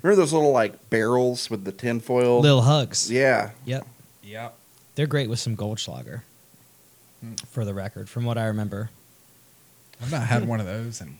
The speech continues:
Speaker 3: goddamn,
Speaker 2: I
Speaker 3: man.
Speaker 2: probably had some in college mixed with some Goldschlager. It was probably the last time I had 'em.
Speaker 3: What was the stupidest thing you drank in college?
Speaker 2: The camel piss at
Speaker 3: Not,
Speaker 2: our
Speaker 3: not
Speaker 2: house.
Speaker 3: regularly, but just, like
Speaker 2: Yeah,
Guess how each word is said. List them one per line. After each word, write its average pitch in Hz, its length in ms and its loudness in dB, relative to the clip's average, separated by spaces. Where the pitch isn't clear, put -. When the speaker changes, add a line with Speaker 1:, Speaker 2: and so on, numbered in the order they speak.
Speaker 3:
goddamn, 101 680 -6
Speaker 2:
I 135 40 0
Speaker 3:
man. 131 80 -2
Speaker 2:
probably 135 240 2
had 131 180 0
some 120 160 -2
in 117 100 -2
college 113 400 -4
mixed 104 220 -8
with 107 100 -6
some 104 140 -6
Goldschlager. 95 640 -10
It - 920 -20
was 110 100 -8
probably 107 220 -6
the 98 80 -6
last 98 240 -8
time 95 140 -12
I 95 40 -10
had 104 200 -10
'em. 110 160 -10
Speaker 3:
What 208 260 4
was 170 200 2
the 131 100 -2
stupidest 110 580 -4
thing 101 120 -8
you 92 120 -8
drank 90 320 -12
in - 100 -16
college? 67 540 -12
Speaker 2:
The 135 120 0
camel 123 340 -2
piss 120 360 -2
at 143 60 0
Speaker 3:
Not, 220 220 6
Speaker 2:
our 113 60 -2
Speaker 3:
not 202 240 4
Speaker 2:
house. 160 100 -4
Speaker 3:
regularly, 165 640 4
but 135 200 -2
just, 120 320 -4
like 110 380 -2
Speaker 2:
Yeah, 113 300 -2